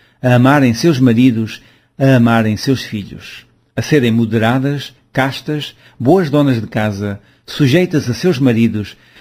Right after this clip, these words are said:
a fim de que a palavra de Deus não seja blasfemada.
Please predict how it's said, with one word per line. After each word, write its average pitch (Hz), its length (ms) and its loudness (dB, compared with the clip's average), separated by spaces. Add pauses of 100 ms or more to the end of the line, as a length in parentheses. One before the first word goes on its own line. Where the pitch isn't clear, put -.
(140)
a - 60 -6
fim 196 180 2
de 170 80 0
que 156 140 0
a 127 60 2
palavra 147 440 2
de 113 140 -2
Deus 110 380 0
não 147 160 2
seja 135 340 0
blasfemada. 101 880 -4